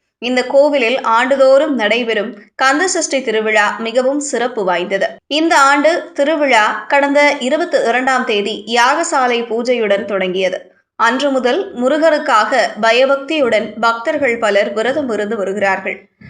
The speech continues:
வெளியூர், வெளிநாடுகளைச் சேர்ந்த பக்தர்கள் கோவிலில் தங்கியிருந்து விரதம் மேற்கொண்டு வருகிறார்கள்.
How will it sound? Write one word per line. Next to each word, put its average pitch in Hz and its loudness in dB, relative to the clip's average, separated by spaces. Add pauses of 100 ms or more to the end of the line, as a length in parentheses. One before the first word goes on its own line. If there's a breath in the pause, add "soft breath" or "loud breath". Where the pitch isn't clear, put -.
(120 loud breath)
வெளியூர், 277 0
வெளிநாடுகளைச் 262 0
சேர்ந்த 220 -2
பக்தர்கள் 202 -4
கோவிலில் 254 2
தங்கியிருந்து 220 -4
விரதம் 233 -2
மேற்கொண்டு 208 -4
வருகிறார்கள். 185 -2